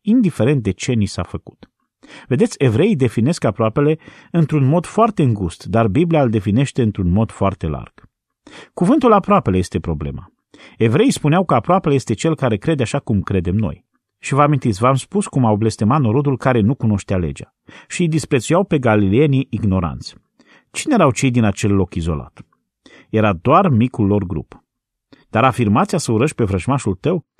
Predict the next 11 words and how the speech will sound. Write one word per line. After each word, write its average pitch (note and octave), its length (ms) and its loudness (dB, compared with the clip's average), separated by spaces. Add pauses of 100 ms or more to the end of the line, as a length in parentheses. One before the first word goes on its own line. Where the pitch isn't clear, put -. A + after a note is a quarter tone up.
(280)
nu C3 300 4
a - 60 4
venit D3+ 320 2
niciodată D#3+ 640 0
din A#2+ 140 0
adevărul A2 440 0
lui A2+ 100 0
Dumnezeu G2 420 0
din G#2+ 160 0
Vechiul A2 240 -4
Testament. E2+ 680 -8